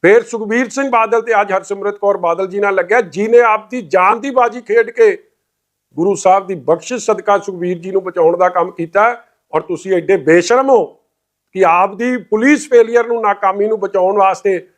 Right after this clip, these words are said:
ਪਹਿਲਾਂ ਉਹਦੇ ਗਲ 'ਚ ਗੂਠ ਦਿੱਤਾ ਕਿ ਯਾਰ ਤੂੰ ਪੰਜਾਬ ਪੁਲਿਸ ਦਾ ਮੁਲਾਜ਼ਮ ਹੈ, ਤੈਨੂੰ ਫੋਰਸ ਨਾਲ ਖਲੋਣਾ ਚਾਹੀਦਾ। ਉਹਦੀ ਨਾ ਫਿਕਰ ਕੀਤੀ ਕਿ ਕਿਤੇ ਉਹ ਨਾ ਮਰ ਜਾਂਦਾ। ਉਹ ਸੱਚ ਦੱਸ ਰਿਹਾ,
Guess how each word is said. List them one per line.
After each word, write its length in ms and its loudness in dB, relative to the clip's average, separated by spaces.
ਪਹਿਲਾਂ 220 0
ਉਹਦੇ 220 4
ਗਲ 200 2
'ਚ 100 0
ਗੂਠ 260 -2
ਦਿੱਤਾ 320 2
ਕਿ 140 -8
ਯਾਰ 200 4
ਤੂੰ 140 -8
ਪੰਜਾਬ 340 2
ਪੁਲਿਸ 260 -4
ਦਾ 120 0
ਮੁਲਾਜ਼ਮ 420 0
ਹੈ, 60 -2
ਤੈਨੂੰ 260 0
ਫੋਰਸ 260 0
ਨਾਲ 160 0
ਖਲੋਣਾ 320 2
ਚਾਹੀਦਾ। 560 0
ਉਹਦੀ 280 2
ਨਾ 140 2
ਫਿਕਰ 260 0
ਕੀਤੀ 340 -6
ਕਿ 400 -12
ਕਿਤੇ 240 4
ਉਹ 140 6
ਨਾ 120 2
ਮਰ 180 0
ਜਾਂਦਾ। 520 -2
ਉਹ 160 6
ਸੱਚ 340 -2
ਦੱਸ 260 0
ਰਿਹਾ, 300 0